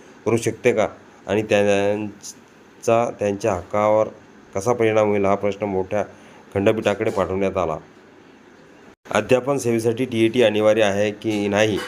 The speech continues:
या मुद्द्याशी संबंधित तामिळनाडू आणि महाराष्ट्रासह अनेक याचिकांवर न्यायालयाने हा निर्णय दिला.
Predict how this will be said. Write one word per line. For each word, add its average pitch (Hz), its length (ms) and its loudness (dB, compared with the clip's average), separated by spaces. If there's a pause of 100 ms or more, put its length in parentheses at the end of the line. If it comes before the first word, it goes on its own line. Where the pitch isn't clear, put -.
या 104 80 4
मुद्द्याशी 107 380 0
संबंधित 104 420 -4
तामिळनाडू 101 420 2
आणि 101 180 2
महाराष्ट्रासह 98 640 0 (460)
अनेक 117 260 2
याचिकांवर 110 460 2
न्यायालयाने 101 420 0
हा 98 240 0
निर्णय 95 300 0
दिला. 95 240 0